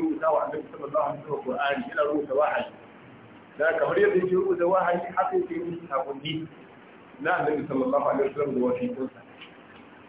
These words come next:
To, ɗansa Khalid bin Zaid sai yake cewa anna Zaid bin Thabit, lalle mahaifinsa Zaid bin Thabit ya karbo daga kubara ali Zaid bin Thabit, manyan gidan suna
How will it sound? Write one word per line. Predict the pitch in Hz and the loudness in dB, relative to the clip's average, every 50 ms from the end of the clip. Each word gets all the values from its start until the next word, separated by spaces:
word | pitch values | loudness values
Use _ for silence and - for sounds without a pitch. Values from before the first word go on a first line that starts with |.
| - - | -14 -4
To, | - 135 | -2 -2
ɗansa | 120 - - - 202 226 226 220 - - 135 127 - - - - | -2 0 0 2 4 4 4 4 4 2 2 2 2 0 0 0
Khalid | 170 180 190 196 - 170 - - 147 135 | 2 4 6 6 6 4 2 2 2 2
bin | 143 135 131 120 120 | 2 2 0 0 0
Zaid | 120 113 - - - - - - - - - - - - - - - - - - - - - - - - | 0 0 0 -2 -6 -10 -16 -18 -20 -20 -20 -20 -20 -20 -20 -20 -20 -20 -20 -20 -20 -20 -20 -20 -2 2
sai | 175 | 4
yake | 180 190 185 185 175 151 - - | 4 6 6 4 2 0 0 -2
cewa | - 151 147 139 131 127 - - - - 175 180 | 0 2 4 4 4 4 4 2 0 0 0 0
anna | 180 175 170 156 139 - | 0 0 2 2 2 2
Zaid | 180 180 175 170 | 2 2 2 2
bin | 156 156 156 151 143 - - | 2 0 0 0 -2 0 2
Thabit, | 147 147 143 143 139 - - - - - - - - - - - - - - - - - - - - - - - - | 4 4 6 6 4 2 0 -2 -6 -12 -16 -20 -20 -20 -20 -20 -20 -20 -20 -20 -20 -20 -20 -20 -20 -20 -20 -8 -2
lalle | 131 151 175 185 196 196 190 | 0 2 4 4 6 4 4
mahaifinsa | 190 190 185 185 175 - 180 180 175 165 156 160 | 4 4 4 2 2 2 0 -2 -2 -2 -2 0
Zaid | 175 185 160 | 0 0 2
bin | 165 160 - 160 151 - | 0 -2 -2 -4 -4 0
Thabit | 165 180 202 - - - - - - - - - - - - - - - - - | 2 4 4 4 2 0 -4 -6 -12 -18 -20 -20 -20 -20 -20 -20 -20 -20 -8 -2
ya | 135 170 190 190 | 2 4 4 4
karbo | 196 202 208 214 220 | 4 4 4 6 6
daga | 202 185 160 151 156 | 6 6 4 2 2
kubara | - 208 180 175 180 190 196 180 | 0 2 2 4 6 6 6 6
ali | 175 165 156 156 - | 4 4 4 2 0
Zaid | 151 151 147 135 | 0 0 2 2
bin | 131 127 120 | 2 0 2
Thabit, | - 131 123 117 - 127 | 0 0 0 0 -2 -2
manyan | 143 185 190 170 160 156 151 143 | 0 2 2 2 2 2 2 2
gidan | 143 151 135 - - - - - | 2 0 0 -2 -4 -8 -6 -2
suna | 202 196 | 0 2